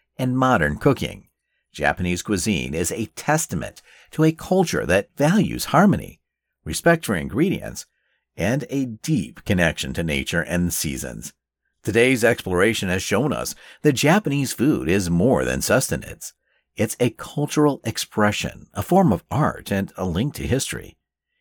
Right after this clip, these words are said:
It's a cuisine that beautifully balances simplicity with complexity, tradition with innovation, and taste with aesthetics. As we move away from the Japanese culinary landscape,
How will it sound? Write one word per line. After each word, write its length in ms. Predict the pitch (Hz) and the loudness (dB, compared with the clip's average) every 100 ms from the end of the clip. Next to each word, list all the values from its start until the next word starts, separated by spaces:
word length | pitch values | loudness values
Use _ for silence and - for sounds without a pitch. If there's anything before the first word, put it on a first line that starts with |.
| _ - | _ -6
It's 260 | 80 78 | -4 2
a 80 | 110 | 0
cuisine 640 | - 95 76 92 62 62 | 2 0 2 0 -2 -4
that 240 | 76 67 64 | -4 -4 -6
beautifully 520 | 69 104 87 71 69 | -2 0 -2 -4 -8
balances 720 | 62 69 73 98 - 62 62 | -4 -2 0 -2 -4 -10 -8
simplicity 600 | 73 67 123 - - 60 | -8 0 0 0 -4 -4
with 220 | 82 101 | -4 -2
complexity, 760 | - 110 98 151 - - - _ _ _ _ _ _ | -4 -2 0 0 -4 -10 -12 _ _ _ _ _ _
tradition 560 | - 127 110 143 - 64 | -2 0 2 2 0 -4
with 140 | 78 | -2
innovation, 680 | 90 76 80 139 - - - _ _ _ _ _ | 0 2 2 0 -2 -8 -12 _ _ _ _ _
and 200 | 73 73 | -6 -6
taste 500 | - 92 117 - - - | 0 0 2 -2 -10 -4
with 180 | 98 113 | 0 2
aesthetics. 640 | 107 85 60 53 - - _ _ _ _ _ - | 2 0 0 -4 -10 -18 _ _ _ _ _ -2
As 160 | 110 101 | 0 2
we 160 | 143 | 4
move 240 | 160 151 147 | 6 6 4
away 420 | 147 98 69 69 | 4 2 0 -2
from 160 | 113 98 | -2 -2
the 120 | 90 | 0
Japanese 520 | 82 80 107 107 107 | 0 0 2 0 0
culinary 460 | - 80 85 90 95 | -4 -2 0 0 0
landscape, 640 | 76 67 65 71 71 | -2 -6 -8 -6 -6